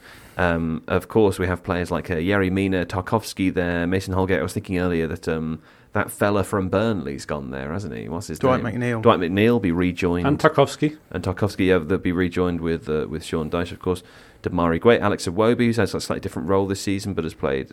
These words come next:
Speaker 1: uh, excellently well. And of course, we've got Dominic Calvert-Lewin, who has been, you know, suffered, uh, several injuries over the last sort of year, year, eighteen months or so, um, but, uh, is an excellent performer at top level.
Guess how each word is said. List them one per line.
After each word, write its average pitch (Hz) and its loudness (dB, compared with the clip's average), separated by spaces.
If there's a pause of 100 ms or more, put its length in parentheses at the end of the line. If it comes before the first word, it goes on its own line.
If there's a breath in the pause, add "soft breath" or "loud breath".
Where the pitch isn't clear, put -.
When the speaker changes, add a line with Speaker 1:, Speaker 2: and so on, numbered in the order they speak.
(100)
Speaker 1:
uh, 73 -6
excellently 73 -6
well. 92 4
And 110 0
of - -8
course, 170 6 (300 loud breath)
we've 120 2
got 147 8
Dominic 151 6
Calvert-Lewin, 123 6 (140)
who 104 6
has 98 2
been, 95 4
you 107 2
know, 101 4
suffered, 92 -2 (240)
uh, 85 0
several 95 0
injuries 95 -2
over 73 -6
the 73 -6
last 73 -6
sort 67 -8
of 80 -10
year, 76 -2
year, 67 -6
eighteen 80 -8
months 78 -10
or - -10
so, 60 -10 (360 soft breath)
um, 82 0 (240 soft breath)
but, - -2
uh, 85 4
is 92 -2
an 92 -2
excellent - -8
performer 87 -6 (160 soft breath)
at - -6
top - 0
level. 110 0